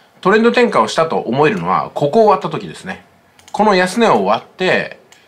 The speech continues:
この下落が続いてですね、こうなった時は、ここが転換だと言えます。でもそうでない限りは、押し目を作ったに過ぎないんですよ。昨日の一日も。結局は、トレンドの方向に行きますんで、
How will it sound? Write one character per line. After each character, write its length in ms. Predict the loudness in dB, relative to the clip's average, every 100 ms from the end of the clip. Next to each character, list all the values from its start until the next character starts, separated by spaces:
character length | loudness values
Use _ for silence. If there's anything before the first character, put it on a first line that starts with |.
| _
こ 120 | -2
の 120 | 0 2
下 120 | 2
落 260 | 0 0
が 220 | -2 -2 -2
続 260 | -10 -6 -4
い 60 |
て 100 | -2
で 60 | -2
す 100 | -4
ね、 160 | -10 -10
こ 220 | 0 2
う 20 | 2
な 100 | 0
っ 40 |
た 100 | -4
時 200 | -8 -2
は、 320 | 0 0 -2 -12 _ _ _ _ _ _
こ 140 | -2
こ 140 | 2 4
が 300 | 4 2 -4 -10
転 220 | -8 -6
換 200 | -4 -2
だ 100 | -2
と 100 | -2
言 120 | -6
え 40 |
ま 120 | -10 -16
す。 240 | -18 -16 0
で 80 |
も 80 | 2
そ 180 | 2 2
う 40 |
で 60 | 2
な 120 | 2
い 60 | 0
限 220 | -4 -8
り 80 | 0
は、 380 | 4 4 2 -4 -18 -6
押 160 | -4 0
し 80 | 2
目 100 | 0
を 100 | 0
作 120 | -6
っ 40 |
た 160 | -6 -6
に 80 | -6
過 160 | -6
ぎ 80 | 0
な 80 | 0
い 60 |
ん 40 | -2
で 40 |
す 60 | -8
よ。 60 | -20 -8
昨 40 |
日 60 | -2
の 200 | 2 0
一 160 | -2 -4
日 180 | -6
も。 160 | -8 -12 -18 _ _ _ _ _
結 180 | -6 -2
局 240 | 0 2
は、 400 | 4 4 4 0 -10 _ _ _ _ _ _ _ _ -4
ト 100 | 0
レ 80 | 2
ン 80 |
ド 80 | 4
の 80 | 4
方 160 | 2 2
向 160 | 0
に 80 | -2
行 60 | -2
き 80 |
ま 120 | -2 -2
す 140 | -4
ん 80 | -2
で、 400 | 0 0 -2